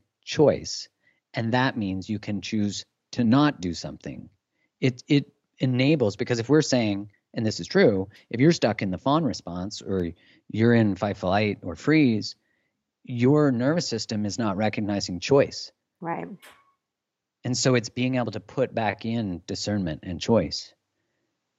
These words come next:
Speaker 1: And, you know, that's why they say the op-, the, the way to rebuild or begin to trust oneself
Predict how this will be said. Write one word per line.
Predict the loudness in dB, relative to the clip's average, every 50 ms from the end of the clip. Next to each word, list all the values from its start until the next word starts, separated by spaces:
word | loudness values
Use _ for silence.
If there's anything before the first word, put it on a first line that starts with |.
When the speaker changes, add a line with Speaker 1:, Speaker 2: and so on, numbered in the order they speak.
| _ _ _ _ -20 -10 -2 2
Speaker 1:
And, | 4 4 6
you | 6 6
know, | 4 4
that's | 2 2 0 0
why | -2 0 0
they | 0 -2 -2
say | -2 0 2 2 2
the | 2 0 0
op-, | -2 -2 -4 -6 -14 _ -14
the, | -12 -8 -6 -6 -4 -2 0 0 2 0 0 -2 -4
the | -4 -2 0 -2 -2 -4 -6 -16 -20 _ 0
way | 4 4 6 6 6 4
to | 4 2
rebuild | 0 0 -2 -2 -2 -2 0 2 4 6 6 4 4 0 -2
or | -4 -4 -4
begin | -2 -4 -4 -2 0 0 2 0 -2
to | -4 -4
trust | -2 0 0 0 0 -2
oneself | -2 -4 -4 -4 -4 -4 -4 -4 -6 -6 -8 -12